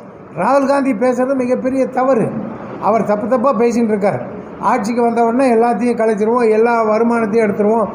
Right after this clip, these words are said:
எல்லாருடைய இருக்கக்கூடிய செல்வத்தையும் எல்லா சொத்துக்களையும் பிரித்து கொடு-, பிரித்து கொடுங்கன்னு நடக்காத காரியம். உள்நாட்டு போர் தான் வரும்.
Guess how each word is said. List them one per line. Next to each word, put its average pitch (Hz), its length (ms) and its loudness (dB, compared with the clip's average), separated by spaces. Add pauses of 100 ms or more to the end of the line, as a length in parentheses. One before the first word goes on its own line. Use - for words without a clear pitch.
(340)
எல்லாருடைய 220 540 2
இருக்கக்கூடிய 214 380 2 (100)
செல்வத்தையும் 214 640 2
எல்லா 214 140 4 (100)
சொத்துக்களையும் 208 520 2
பிரித்து 208 260 0
கொடு-, 196 220 2 (440)
பிரித்து 226 260 0
கொடுங்கன்னு 220 380 4
நடக்காத 294 440 2 (100)
காரியம். 226 320 2
உள்நாட்டு 240 440 2
போர் 240 220 0
தான் 240 140 0
வரும். 214 220 0